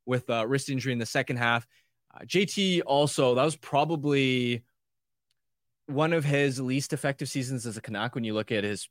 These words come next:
point production, two-way play as well. So neither of them were really going. And of course, Canucks really struggled that year. Uh, twenty twenty-one twenty-two, J T Miller was a beast, had a ninety-nine point season. But Pettersson, again, was really struggling, was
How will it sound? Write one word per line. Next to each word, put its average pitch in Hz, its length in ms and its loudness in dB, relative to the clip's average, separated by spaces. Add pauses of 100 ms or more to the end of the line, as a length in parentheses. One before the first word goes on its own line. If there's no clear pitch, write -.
(120)
point 120 160 -4
production, 110 480 -4
two-way 117 340 0
play 117 400 0
as 110 160 -4
well. 117 160 0
So 135 140 -4
neither 135 340 4
of 143 80 2
them 143 140 0
were 123 160 0
really 123 220 0
going. 120 340 0
And 131 60 0
of 113 80 -6
course, 131 300 -2 (460)
Canucks 117 220 -2
really 143 140 4
struggled 214 420 4
that 147 180 6
year. 127 260 4 (320)
Uh, 110 160 0
twenty 151 260 -2
twenty-one 139 680 0 (100)
twenty-two, 135 500 0
J 143 180 2
T 147 120 -2
Miller 139 200 2
was 117 160 0
a 113 40 -4
beast, 135 320 0
had 127 160 0
a 123 40 -4
ninety-nine 123 420 -2
point 127 260 -4 (100)
season. 151 500 0 (800)
But - 200 2 (140)
Pettersson, 156 420 4
again, 139 540 4
was 113 220 -2
really 127 560 2
struggling, 123 720 0
was 107 260 -6